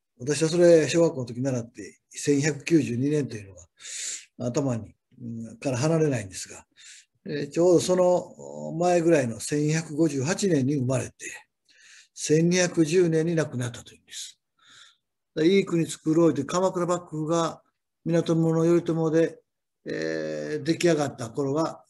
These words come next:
千百九十二年。で、その後に元寇が来ますからね。えー、そのちょうどその元寇の頃の人ですね。まあ、大変な時代に生まれて、えー、きたようですが、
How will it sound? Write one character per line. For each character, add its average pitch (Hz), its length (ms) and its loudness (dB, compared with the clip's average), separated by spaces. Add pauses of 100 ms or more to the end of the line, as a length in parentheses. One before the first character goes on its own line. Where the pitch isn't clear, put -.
千 139 260 -2
百 143 200 -4
九 165 160 2
十 117 160 -6
二 131 140 -2
年。 135 320 -4 (180)
で、 143 100 -10
そ 185 180 -2
の 185 100 4
後 165 180 0
に 147 80 0
元 147 260 0
寇 151 160 2
が - 80 -4
来 143 60 -6
ま 139 140 -4
す - 80 -10
か 120 100 -10
ら - 100 -16
ね。 160 280 -6 (640)
え 156 720 -2
ー、 - 20 -6
そ 180 180 -2
の 175 120 2
ち - 120 -4
ょ 170 120 6
う - 20 6
ど 156 100 4
そ 160 160 -2
の 147 80 0
元 190 280 2
寇 180 180 -2
の 170 100 0
頃 147 340 -6
の - 80 -20 (880)
人 120 280 -4
で - 80 -10
す - 180 -6
ね。 175 300 0 (1080)
ま 147 80 -6
あ、 135 40 -8
大 135 220 -2
変 160 140 4
な 139 100 2
時 123 80 0
代 143 180 2
に 131 80 0
生 143 60 0
ま 151 100 0
れ 139 100 0
て、 131 360 -6 (180)
え 110 540 -12
ー、 - 20 -20
き - 80 -16
た 131 160 -2
よ 123 120 -2
う 110 40 -6
で - 100 -12
す - 180 -8
が、 131 300 -2